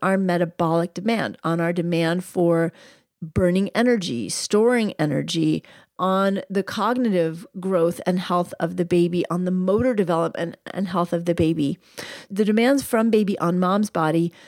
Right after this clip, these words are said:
put extra demands on the thyroid, which is also really important to know if you already know that you have a thyroid problem, because pregnant women need to increase their thyroid medication by as much as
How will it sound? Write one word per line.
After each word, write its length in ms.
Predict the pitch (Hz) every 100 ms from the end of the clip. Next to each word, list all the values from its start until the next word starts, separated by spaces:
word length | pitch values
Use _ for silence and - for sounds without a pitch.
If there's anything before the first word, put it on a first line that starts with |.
| _
put 200 | - 247 -
extra 360 | 190 - 208
demands 420 | 196 185 175 170 -
on 220 | - 175 180
the 80 |
thyroid, 580 | 180 196 185 180 120 - - - - - -
which 180 | 233 254
is 140 | 226 -
also 400 | 240 302 - 311
really 320 | 202 196 185
important 420 | 185 - 190 180
to 60 | 196
know 240 | 180 170 -
if 180 | 190 196
you 160 | 190 - -
already 440 | 185 208 202 190
know 320 | 180 185 190 185
that 160 | 175
you 160 | 196 208
have 600 | 202 - 302 359 302 214 -
a 120 | 180
thyroid 480 | - 160 175 170 170
problem, 520 | 175 170 175 170 175 - - - -
because 640 | 208 - - 339 311 185 -
pregnant 560 | - - 247 285 320
women 480 | 226 247 165 165 180 _ _ -
need 360 | 190 208 233 240
to 180 | - 269 -
increase 680 | 214 240 - 190 185 240 -
their 200 | 185 180
thyroid 640 | - 202 214 262 208 185
medication 720 | 175 180 - 180 185 190 175
by 220 | 180 185
as 220 | - 208
much 220 | 196 196
as 240 | - 190